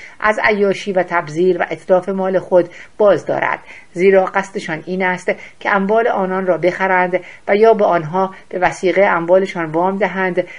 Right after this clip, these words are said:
و از این راه بر دارایی و شکوه خود بیفزایند." گفت: "همینطور است." گفتم: "واضح است که ممکن نیست مردم این شهر در آن واحد هم علاقه‌مند به ثروت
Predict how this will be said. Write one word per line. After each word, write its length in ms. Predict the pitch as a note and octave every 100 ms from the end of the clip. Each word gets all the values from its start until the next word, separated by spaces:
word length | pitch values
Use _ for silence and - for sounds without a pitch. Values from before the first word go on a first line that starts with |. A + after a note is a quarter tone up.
| -
و 20 | G3+
از 200 | F#3+ F#3
این 180 | A#3+
راه 240 | A3+ A3+ G3+
بر 160 | G3
دارایی 460 | E3 E3+ E3 F3 F#3+
و 100 | F#3
شکوه 440 | F3 E3+ G3 G3
خود 220 | G3 G3 F3
بیفزایند." 840 | F3 C#3 - E3 D3 C#3+ C#3 - - - -
گفت: 260 | A3 A3+ A3+
"همینطور 460 | - G3 - C#3+ -
است." 280 | - C#3 - - - - -
گفتم: 360 | B3 B3+ B3+
"واضح 280 | G#3+ G#3 G#3
است 280 | A3+ F#3 -
که 80 | F#3
ممکن 300 | F3+ F3 G#3+
نیست 380 | G#3+ A3+ G3 F#3
مردم 300 | E3 E3 D#3+
این 200 | D#3+ D3
شهر 300 | - F3+ F3+
در 140 | E3+ D#3
آن 220 | E3 E3
واحد 400 | E3 D3+ E3+ F3+ - - -
هم 220 | - G#3+
علاقه‌مند 600 | G#3+ F3+ F3 F3 F3+ F3
به 60 | D#3+
ثروت 380 | D#3 D#3+ D#3